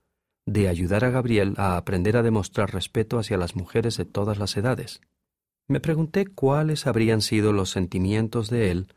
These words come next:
si yo no hubiese cedido el asiento a la mujer en la furgoneta.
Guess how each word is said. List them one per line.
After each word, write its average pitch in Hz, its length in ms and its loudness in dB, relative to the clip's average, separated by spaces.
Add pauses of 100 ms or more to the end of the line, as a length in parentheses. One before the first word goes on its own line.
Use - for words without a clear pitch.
(420)
si 113 240 2
yo 139 280 2
no 131 260 2
hubiese 104 500 0
cedido 98 420 0
el 92 80 0
asiento 92 480 0
a 95 40 2
la 92 80 0
mujer 90 280 -2
en 90 120 0
la 85 80 -2
furgoneta. 101 560 -4